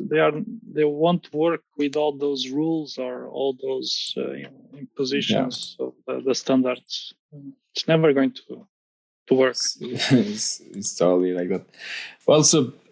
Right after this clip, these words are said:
Speaker 2: hope you enjoyed this episode, and, uh, we'll come back with more episodes. Thanks, Francisco, for having, for being with us today.
Speaker 1: Thanks for the,
Speaker 2: Um,
Speaker 1: the invitation, Samuel. It's a
Speaker 2: mm-hmm.
Speaker 1: pleasure. <laughs>
Speaker 2: w-, I hope we speak soon with the rest of, uh,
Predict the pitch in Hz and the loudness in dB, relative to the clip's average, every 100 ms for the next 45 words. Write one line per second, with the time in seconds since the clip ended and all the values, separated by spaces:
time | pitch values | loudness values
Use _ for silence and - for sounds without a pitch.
0 | - 143 135 135 151 147 151 143 135 147 | -10 0 4 4 4 4 2 4 2 4
1 | 143 147 139 - 123 120 120 117 110 107 | 2 4 2 2 0 0 -2 -2 0 2
2 | 98 - 110 127 131 127 151 135 131 135 | 0 -4 2 4 4 2 2 4 4 2
3 | 131 123 123 123 127 - 135 127 127 120 | 2 0 0 0 2 4 4 2 0 -2
4 | - 120 131 113 123 110 110 107 107 110 | 2 2 2 2 2 2 2 4 2 0
5 | 101 90 101 - 107 98 107 110 104 107 | -2 -6 -8 -2 0 2 2 2 2 2
6 | - 110 107 107 - 135 104 101 101 127 | 2 2 2 2 0 0 0 0 0 -2
7 | 123 - 123 - 123 117 - 135 123 123 | -4 -2 0 0 -2 -10 -2 2 4 2
8 | 120 - 131 107 104 98 95 - - - | -2 -4 0 4 4 4 0 -4 -10 -4
9 | - - _ _ - - _ - - - | -4 -4 _ _ -18 -18 _ 0 2 2
10 | - 110 113 113 113 - - 117 - 117 | 2 4 4 4 4 4 2 0 2 2
11 | 113 110 107 107 107 107 110 104 95 101 | 2 2 2 2 0 0 0 0 2 2
12 | 98 98 95 | 2 0 -2